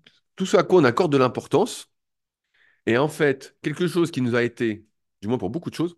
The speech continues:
pour beaucoup, et pour beaucoup d'entre nous, qui nous, qui nous est inculqué par la société, où on se dit,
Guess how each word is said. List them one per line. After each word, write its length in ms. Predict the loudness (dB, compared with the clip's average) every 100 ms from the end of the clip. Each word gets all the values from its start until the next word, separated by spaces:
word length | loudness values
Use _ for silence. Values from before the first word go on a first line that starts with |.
| _ _
pour 140 | -12
beaucoup, 260 | -10 -12 -14 _ -20 _ _ -8
et 60 |
pour 140 | -6 -4
beaucoup 200 | 0 2
d'entre 220 | 4 4
nous, 180 | 2 0 -14 -20 _ _ _ _ -16
qui 100 | 2
nous, 240 | 4 4 2
qui 180 | -2 2
nous 160 | 4
est 40 | 4
inculqué 440 | 4 2 2 2
par 140 | 4
la 80 | 2
société, 580 | 0 -2 -2 0 -2 -4 _ _ _ _ -6
où 160 | -2 0
on 100 | 0
se 160 | -2
dit, 380 | -4 -2 -4